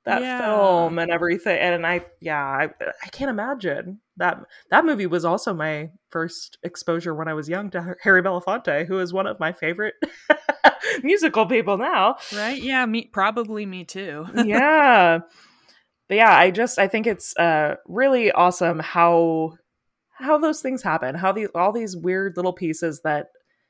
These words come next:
Speaker 1: you know, mishaps and mayhems, things that weren't really supposed to be, ended up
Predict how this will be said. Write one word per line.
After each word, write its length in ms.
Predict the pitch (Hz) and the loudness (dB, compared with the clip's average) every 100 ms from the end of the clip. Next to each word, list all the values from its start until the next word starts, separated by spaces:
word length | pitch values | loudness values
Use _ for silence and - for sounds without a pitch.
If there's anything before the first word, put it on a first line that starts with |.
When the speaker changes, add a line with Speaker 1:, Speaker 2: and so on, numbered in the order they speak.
| - | -8
Speaker 1:
you 80 | 175 | -4
know, 100 | 170 | -2
mishaps 520 | 185 214 226 202 - | -2 -2 0 0 -2
and 100 | 175 | -4
mayhems, 440 | 160 170 156 165 | -4 -4 -6 -6
things 260 | - 190 190 | -4 -4 -2
that 120 | 180 | -4
weren't 200 | 165 170 | -4 -2
really 240 | 165 165 | -2 -2
supposed 340 | 165 160 160 - | -4 -6 -6 -8
to 80 | 147 | -8
be, 400 | 147 143 147 - | -8 -6 -6 -6
ended 320 | 160 160 151 | -6 -6 -2
up 320 | 156 147 - | -2 -2 -8